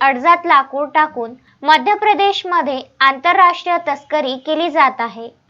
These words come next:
मिळालेल्या माहितीच्या आधारावर वनपरिक्षेत्र अधिकारी सातारकर यांनी गेल्या रविवारी दुपारी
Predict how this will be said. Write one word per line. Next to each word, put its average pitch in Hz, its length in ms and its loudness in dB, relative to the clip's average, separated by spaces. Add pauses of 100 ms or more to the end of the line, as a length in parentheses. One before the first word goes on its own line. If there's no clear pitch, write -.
(100)
मिळालेल्या 381 600 4
माहितीच्या 330 680 0
आधारावर 277 760 0 (200)
वनपरिक्षेत्र 339 920 0
अधिकारी 269 680 2
सातारकर 277 680 0
यांनी 269 480 -4 (360)
गेल्या 339 280 4
रविवारी 349 560 2
दुपारी 262 560 0